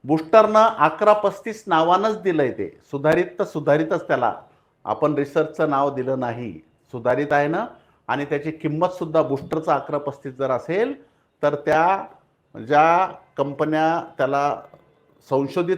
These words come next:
म्हणून विकतात, त्याच्यापेक्षा चाळीस टक्के कमी भाव त्याचे आपण ठेवलेले आहे बाजारामध्ये.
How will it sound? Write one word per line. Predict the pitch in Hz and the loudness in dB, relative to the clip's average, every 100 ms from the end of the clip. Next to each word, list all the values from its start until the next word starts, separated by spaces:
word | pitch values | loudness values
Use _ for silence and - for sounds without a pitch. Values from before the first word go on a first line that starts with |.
| 175 | -2
म्हणून | 151 147 | -2 -2
विकतात, | 147 143 - 127 - - _ _ _ _ | -4 -4 -2 -2 -4 -20 _ _ _ _
त्याच्यापेक्षा | 131 135 139 139 - 151 156 - _ _ _ | -8 -6 -6 -4 -2 -2 -2 -8 _ _ _
चाळीस | 139 165 208 - | 0 2 0 -6
टक्के | - - 175 156 101 | -16 -10 -4 -4 -4
कमी | - - 143 185 | -8 -6 -4 -4
भाव | 180 131 127 123 | -4 -2 -2 -2
त्याचे | 123 123 | -8 -8
आपण | 113 113 | -8 -10
ठेवलेले | 113 98 95 92 | -10 -10 -10 -10
आहे | 90 | -8
बाजारामध्ये. | 90 95 110 113 120 185 | -6 -4 -6 -4 -4 -6